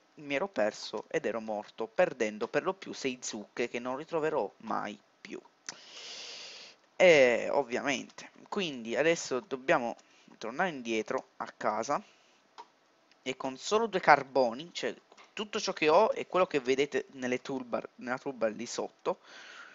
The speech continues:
Ci sono solo pecore che non danno cibo, ma,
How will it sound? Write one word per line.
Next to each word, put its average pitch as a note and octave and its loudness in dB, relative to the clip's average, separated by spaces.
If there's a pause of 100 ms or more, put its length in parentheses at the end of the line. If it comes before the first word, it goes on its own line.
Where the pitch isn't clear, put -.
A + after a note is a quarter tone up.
(500)
Ci D#3 -6
sono F3 0
solo B3 6
pecore A3+ 6
che D#3+ 0
non D3+ -2
danno G3+ 6
cibo, A#2+ -2
ma, A#2 -2